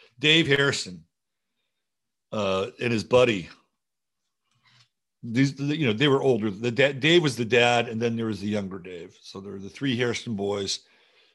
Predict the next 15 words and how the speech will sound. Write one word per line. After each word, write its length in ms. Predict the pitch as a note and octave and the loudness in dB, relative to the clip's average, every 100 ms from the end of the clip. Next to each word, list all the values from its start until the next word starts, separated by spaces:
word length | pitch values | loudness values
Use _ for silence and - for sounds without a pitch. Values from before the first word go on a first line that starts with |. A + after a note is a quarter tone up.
| _ | _
Dave 260 | A#2+ B2 B2+ | 0 2 2
Hairston 480 | B2 A#2+ - A2+ A2+ | 0 -2 -2 -6 -8
and 120 | A2 | -6
his 100 | G2+ | -6
buddy. 440 | F#2 G#2+ F#2+ D#2+ _ _ _ _ _ _ _ - | -2 -4 -4 -12 _ _ _ _ _ _ _ -2
And 220 | B2 B2 | 0 2
I'd 140 | C3 | 4
go 160 | C3 B2 | 6 6
over 120 | B2 | 6
there, 280 | A2+ A2 A2 | 4 2 2
and, 260 | B2 G#2 | -2 -2
uh, 140 | G#2+ G2+ | 0 -2
they 100 | A2 | 0
had 140 | A#2+ | 2
a, 200 | G#2+ F#2 | 2 0